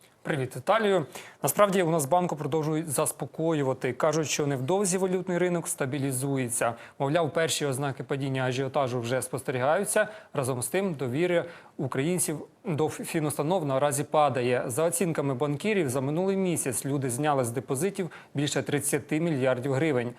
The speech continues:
Одна з причин такої поведінки — ситуація в Криму та на сході країни.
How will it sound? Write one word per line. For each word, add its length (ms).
Одна 280
з 60
причин 440
такої 300
поведінки — 560
ситуація 600
в 40
Криму 360
та 100
на 120
сході 320
країни. 480